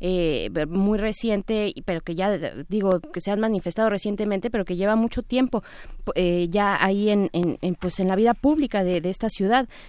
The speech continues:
Eh, ¿tiene, tiene sentido, les preguntaría, resolver, digamos, con un,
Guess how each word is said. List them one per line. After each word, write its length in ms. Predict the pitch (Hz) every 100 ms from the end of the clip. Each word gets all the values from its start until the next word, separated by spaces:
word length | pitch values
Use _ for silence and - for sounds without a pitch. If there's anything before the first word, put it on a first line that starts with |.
| -
Eh, 240 | - 196 190
¿tiene, 360 | 247 277 302
tiene 240 | - 285 311
sentido, 460 | 277 240 247 247
les 140 | 247 -
preguntaría, 720 | 196 202 208 202 226 226 233
resolver, 680 | 202 220 220 208 202 247 233
digamos, 460 | 226 233 240 240
con 200 | - 208
un, 280 | 220 233 233